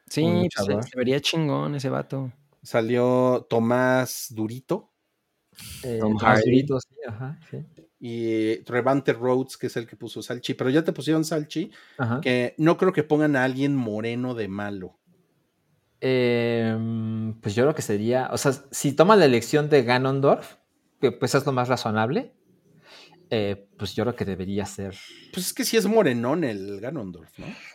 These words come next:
Speaker 2: Sí, digo, tiene apariencia que cambia constantemente, pero pues sí, es, es, es moreno, es grande, es musculoso.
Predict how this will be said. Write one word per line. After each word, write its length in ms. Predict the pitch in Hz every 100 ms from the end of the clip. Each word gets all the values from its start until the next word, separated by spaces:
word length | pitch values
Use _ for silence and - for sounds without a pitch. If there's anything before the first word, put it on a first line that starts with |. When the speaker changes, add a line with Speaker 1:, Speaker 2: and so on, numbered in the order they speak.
| _ -
Speaker 2:
Sí, 340 | - 302 302 269
digo, 200 | 277 196
tiene 160 | 226
apariencia 720 | 240 139 151 156 185 147 110 -
que 80 | -
cambia 300 | 131 147 139
constantemente, 680 | 110 123 120 117 110 165
pero 340 | 185 117 104 101
pues 120 | -
sí, 300 | - 160 143
es, 300 | 113 - -
es, 220 | 101 -
es 180 | 92 -
moreno, 500 | 107 101 104 113 107
es 160 | 104 104
grande, 420 | 98 104 107 98
es 80 | 110
musculoso. 880 | 107 - 95 98 104 - 101 98